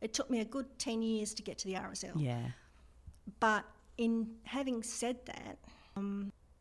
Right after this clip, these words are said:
Speaker 1: I wondered why I waited.
Speaker 2: Yeah. And so two things from that. One, you talk about telling stories.
Speaker 1: Yep.
Speaker 2: How important do you think that is?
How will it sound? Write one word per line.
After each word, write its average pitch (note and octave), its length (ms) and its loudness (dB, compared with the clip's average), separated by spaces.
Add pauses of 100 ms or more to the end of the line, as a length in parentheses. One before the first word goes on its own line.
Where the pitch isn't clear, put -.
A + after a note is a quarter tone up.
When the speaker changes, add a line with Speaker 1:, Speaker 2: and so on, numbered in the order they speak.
(120)
Speaker 1:
I A3+ 60 8
wondered A3 300 4
why G3+ 180 4
I G3 40 4
waited. G3 360 -2 (260)
Speaker 2:
Yeah. C3 220 4 (1040)
And A3+ 340 8 (760)
so A3 220 6
two C#4 320 6
things G3+ 280 4
from D3 160 8
that. - 220 4
One, G3 680 8
you E3 120 6
talk F3 120 6
about E3+ 180 6
telling C#3 300 6
stories. - 640 2
Speaker 1:
Yep. - 180 -2 (1200)
Speaker 2:
How C4 180 8
important B3+ 320 10
do F#3+ 80 2
you F3 40 -2
think F3+ 180 6
that D3 160 8
is? - 320 -2